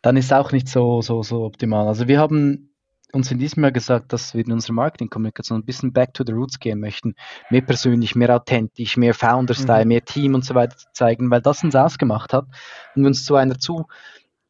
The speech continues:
Speaker 1: möchte gern professionellen irgendwie Fashion, Bild, Welt, Brand entwickelt haben, wo teilweise die Ads auch wie eine About You Ad ausgesehen haben. Und das war
Speaker 2: Mhm.
Speaker 1: irgendwie, weiß nicht, ob es ein Fehler war vielleicht, oder doch war vielleicht ein Fehler und jetzt gehen wir wieder zurück auf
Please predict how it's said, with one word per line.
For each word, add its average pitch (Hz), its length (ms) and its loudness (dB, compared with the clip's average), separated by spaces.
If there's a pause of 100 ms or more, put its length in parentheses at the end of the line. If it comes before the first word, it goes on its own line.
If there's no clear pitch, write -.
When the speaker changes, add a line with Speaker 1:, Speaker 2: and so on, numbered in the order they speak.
(220)
Speaker 1:
möchte 151 380 2
gern 139 240 4
professionellen 127 760 2
irgendwie 117 840 2
Fashion, 143 680 0 (480)
Bild, 143 380 -2
Welt, 143 320 0
Brand 143 300 2
entwickelt 156 460 -4
haben, 123 300 2
wo 127 60 0
teilweise 120 400 0
die 120 120 -2
Ads 123 200 0
auch 120 320 -4
wie 131 60 -2
eine 120 140 2
About 131 360 2
You 107 60 2
Ad 101 120 0
ausgesehen 107 540 -6
haben. 110 300 -2
Und 110 160 -4
das 131 200 -2
war 131 100 2
Speaker 2:
Mhm. 127 60 4
Speaker 1:
irgendwie, 123 340 2 (300)
weiß 135 100 -6
nicht, 170 100 -2
ob - 80 -16
es - 60 -4
ein 139 60 -2
Fehler 160 380 0
war 147 240 4
vielleicht, 143 480 0
oder 120 160 0
doch - 100 -6
war 147 120 4
vielleicht 131 240 -2
ein 123 80 -8
Fehler 135 160 0
und 135 60 -2
jetzt 127 120 -8
gehen 131 160 0
wir 127 80 0
wieder 123 80 -14
zurück 131 380 -4
auf 120 160 -4